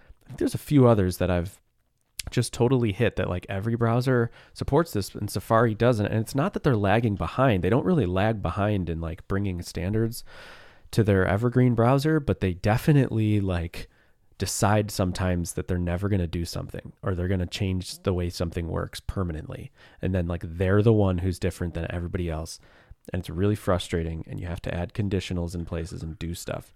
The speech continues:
And so it's just annoying. So I don't know. I just thought, "I ran into this weird thing. I'm gonna tell you about it." So Safari sucks. Building something mobile is hard. I showed Hannah this, um, you know, I did this, this, like, mobile thing.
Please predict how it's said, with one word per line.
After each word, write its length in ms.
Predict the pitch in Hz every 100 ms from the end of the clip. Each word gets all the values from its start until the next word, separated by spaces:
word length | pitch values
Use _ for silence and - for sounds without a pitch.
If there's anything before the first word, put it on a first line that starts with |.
| - - _ -
And 120 | 87
so 220 | - 85 -
it's 120 | -
just 160 | 202 -
annoying. 360 | 107 95 80
So 200 | - 90 117
I 100 | 117
don't 100 | 78
know. 180 | 82 - _ _ -
I 60 | 104
just 180 | 107
thought, 280 | - 92 - _ -
"I 40 |
ran 220 | 107 127 120
into 120 | 98
this 180 | 92 -
weird 260 | 90 82
thing. 300 | 87 85 104 -
I'm 100 | 110
gonna 100 | 107
tell 200 | - 113
you 80 | 95
about 260 | 78 76 -
it." 100 | -
So 260 | - 82 85
Safari 380 | - - 120 120
sucks. 480 | - 117 117 - - - - -
Building 240 | 110 110
something 380 | - 107 101 101
mobile 600 | 95 98 95 101 95 -
is 180 | - 90
hard. 540 | - 101 90 87 95 104 - -
I 60 | -
showed 340 | - 123 117
Hannah 440 | 87 90 98 113 - - - -
this, 320 | 98 95 -
um, 380 | 95 87 87 87 _ _ _ _ _ _ _ _ _ _ _ _ _ _
you 100 | 151
know, 100 | 117
I 80 | 98
did 200 | 110 110
this, 300 | 107 - -
this, 200 | 113 -
like, 140 | 95
mobile 320 | 98 98 101 98
thing. 440 | 101 98 98